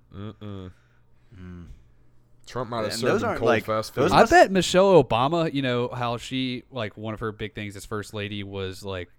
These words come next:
Speaker 3: better food for public
Speaker 2: Yeah.
Speaker 3: schools and all that to make them healthy. I bet she was not happy with this.
Speaker 1: She must have been very
Speaker 2: No.
Speaker 1: angry.
Speaker 2: So if, if he got burgers and, and the paper, like, those aren't the good burgers then, right?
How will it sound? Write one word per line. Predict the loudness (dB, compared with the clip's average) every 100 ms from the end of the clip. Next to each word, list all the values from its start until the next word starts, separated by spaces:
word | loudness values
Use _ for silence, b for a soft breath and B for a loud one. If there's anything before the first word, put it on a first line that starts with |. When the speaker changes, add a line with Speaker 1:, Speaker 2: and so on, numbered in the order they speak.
| _ -16
Speaker 3:
better | -8 -8 -8
food | -8 -8 -8
for | -8 -10
public | -6 -6
Speaker 2:
Yeah. | -6
Speaker 3:
schools | -10 -12 -12
and | -8
all | -6 -4
that | -6
to | -8
make | -12
them | -8
healthy. | -8 -8 -8
I | -6 -4
bet | -4
she | -4 -4
was | -4 -6 -14 -16 -18 _ _ -18
not | -8 -2 0 0
happy | -4 -6 -14
with | -20 -20
this. | -20 -18
Speaker 1:
She | -14
must | -12 -10
have | -12
been | -10
very | -10 -8
Speaker 2:
No. | -10
Speaker 1:
angry. | -12 -16 -18 _ -20 -20 -20 _ _ -20 _ _ -20 -20 -20 -12
Speaker 2:
So | -6 -6
if, | -4 -8 -8 -8
if | -8 -6
he | -8
got | -2 0 0 0
burgers | 2 2 0 -2 -4
and, | -6 -6
and | -10 -10
the |
paper, | -6 -6 -4 -4 -6 -6
like, | -10 -8 -4
those | -2 -2
aren't | -4
the | -4
good | -4 -2
burgers | -2 0 -2 -6
then, | -10
right? | -8 -8